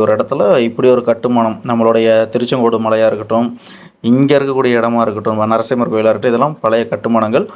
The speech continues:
இது வந்து பாத்தீங்கன்னா, ஏழாவது நூற்றாண்டுகள் காலகட்டங்கள்ல கட்டப்பட்டது. கிபி ஏழாம் நூற்றாண்டுகள்ல தான் வந்து பாத்தீங்கன்னா இந்த கோயில் வந்து இது பண்ணியிருக்காங்க. இது வந்து பாத்தீங்கன்னா முன்னாடி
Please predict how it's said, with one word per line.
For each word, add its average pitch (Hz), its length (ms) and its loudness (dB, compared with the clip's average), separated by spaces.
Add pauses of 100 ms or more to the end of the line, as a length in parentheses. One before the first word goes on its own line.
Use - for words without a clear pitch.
(280)
இது 139 140 2
வந்து 160 160 2
பாத்தீங்கன்னா, 151 380 -2
ஏழாவது 160 460 2
நூற்றாண்டுகள் 139 500 -2
காலகட்டங்கள்ல 117 760 -2
கட்டப்பட்டது. 107 600 -4 (500)
கிபி 135 260 0
ஏழாம் 120 400 0
நூற்றாண்டுகள்ல 107 580 -4
தான் 139 160 0
வந்து 117 140 -6
பாத்தீங்கன்னா 113 400 -4
இந்த 117 300 -2
கோயில் 120 300 0
வந்து 117 180 0
இது 110 120 -4
பண்ணியிருக்காங்க. 107 380 -4
இது 113 240 -4
வந்து 117 100 -4
பாத்தீங்கன்னா 113 340 -4
முன்னாடி 110 240 -2